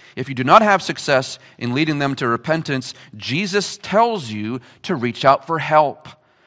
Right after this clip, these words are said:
Now again, this does not bring you to the point where you can start dishing dirt. You don't say, "Okay, now I can gossip."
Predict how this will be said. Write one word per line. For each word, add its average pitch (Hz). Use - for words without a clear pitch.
Now 135
again, 139
this 131
does 110
not 160
bring 147
you 160
to 131
the 123
point 156
where 139
you 139
can 143
start 127
dishing 151
dirt. 131
You 127
don't 165
say, 175
"Okay, 156
now 190
I 156
can 120
gossip." 117